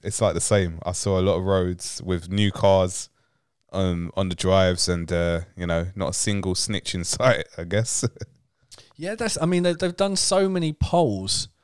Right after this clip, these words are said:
Speaker 2: um, where they, they ask you, "Would you snitch on the neighbours?" And they are always vastly tipping to the no option. I think they,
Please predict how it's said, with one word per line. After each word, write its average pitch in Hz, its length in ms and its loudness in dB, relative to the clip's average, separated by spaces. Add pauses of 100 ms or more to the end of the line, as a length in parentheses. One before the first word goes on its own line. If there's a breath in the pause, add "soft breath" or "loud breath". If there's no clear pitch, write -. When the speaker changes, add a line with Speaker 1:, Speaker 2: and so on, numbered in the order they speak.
(880)
Speaker 2:
um, 120 840 2
where 127 180 0
they, 131 200 2
they 131 240 0
ask 135 380 0
you, 127 100 2
"Would 123 280 -2
you 123 100 -4
snitch - 380 -6
on 123 100 -6
the 123 100 -4
neighbours?" 131 360 -4
And 147 180 -6
they 165 100 -4
are 165 220 -6
always 151 720 -2 (640)
vastly 156 840 0
tipping 127 440 -2
to 123 100 -2
the 123 260 0
no 127 560 -2
option. 110 400 -6
I 110 80 -4
think 143 200 -6
they, 127 160 -4